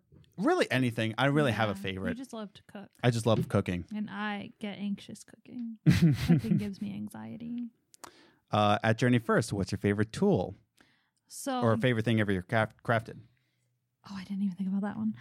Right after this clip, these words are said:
Speaker 1: Ooh.
Speaker 2: Um, so I don't, again, I don't have favorites, but I do
Speaker 1: Well,
Speaker 2: have a
Speaker 1: besides me.
Speaker 2: couple.
Speaker 1: I'm your favorite tool.
Speaker 2: <laughs> Um, so I really like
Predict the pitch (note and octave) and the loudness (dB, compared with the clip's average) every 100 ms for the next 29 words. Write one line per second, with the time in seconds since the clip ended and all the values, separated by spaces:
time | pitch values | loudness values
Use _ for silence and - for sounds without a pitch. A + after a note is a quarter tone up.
0 | - A2 C#3+ B3 B3+ B3 A#3+ A#3 A3+ A3+ | -2 0 2 6 8 8 6 4 2 2
1 | A3 - _ _ _ _ _ - _ _ | 0 -4 _ _ _ _ _ -20 _ _
2 | - - D4 C#4+ A#3+ E4+ D4+ B3+ B3+ G#3+ | -6 0 2 4 2 0 0 2 2 2
3 | A3 A3 C#4 - A3 F#3+ - F2+ _ - | 0 -4 -6 -4 -4 -4 -8 -12 _ -16
4 | - B3 B3+ D3 E4 D3+ F#3+ D3 G#2 G2+ | -6 -2 2 2 4 2 4 2 2 0
5 | F2+ G2 - - G#3+ - _ _ _ _ | 0 -4 -8 -14 -14 -14 _ _ _ _
6 | _ _ B2+ C3 G#2 G#2 F#2+ - A2+ - | _ _ 0 2 4 2 0 0 2 2
7 | - F#4 G4 - F4 G4 - _ _ _ | 0 -2 -2 0 0 0 -6 _ _ _
8 | _ - - - - _ - - - - | _ -20 -20 -20 -20 _ -6 -6 -6 -12
9 | - - C#4 D4 C#4+ C#4 C4+ C4 G#3+ - | -16 -4 0 2 4 2 0 -4 -8 -12
10 | - - C#4 C4 B3+ B3 B3 - _ _ | -10 -2 2 4 2 0 -2 -8 _ _
11 | _ _ - A#3+ B3+ C#4 D4 B3+ - A3+ | _ _ 0 4 6 4 2 -2 -6 -2
12 | C4+ C#4 C#4+ D#4 E4 C#4 B3+ A#3 A3+ A3+ | 2 4 2 2 -2 -2 -2 0 0 -2
13 | - - - | -8 -18 -20